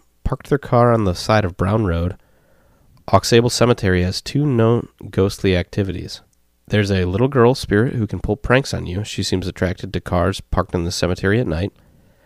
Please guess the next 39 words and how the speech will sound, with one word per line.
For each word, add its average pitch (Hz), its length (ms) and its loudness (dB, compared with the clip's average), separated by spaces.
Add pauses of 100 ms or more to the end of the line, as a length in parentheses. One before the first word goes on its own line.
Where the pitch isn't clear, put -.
(140)
The - 100 -2
second 127 240 2
type 107 220 2
is 92 100 -2
a 85 40 -6
ghost 101 360 0
portal. - 380 -4 (840)
I 95 60 -2
can 92 100 0
see - 220 0
why 127 180 6
a 113 120 4
ghost 98 340 0
portal 98 220 2
may 85 140 0
form 135 340 0
from - 160 -6
here. 87 260 -4 (340)
The 117 80 -8
cemetery 113 480 2
borders 101 520 0
Collins 104 580 0
Run, 87 280 -2 (300)
a - 60 -4
stream, 90 440 2 (100)
and 90 140 0
Aux 95 160 -2
Sable - 440 -2
Creek. - 360 -4 (340)
Flowing 110 360 4
water 113 260 4
near 104 200 6
a 87 60 2
place - 300 -2
of 87 140 -10
death 95 240 0
can - 120 -10
help 92 240 -6
a 65 80 -4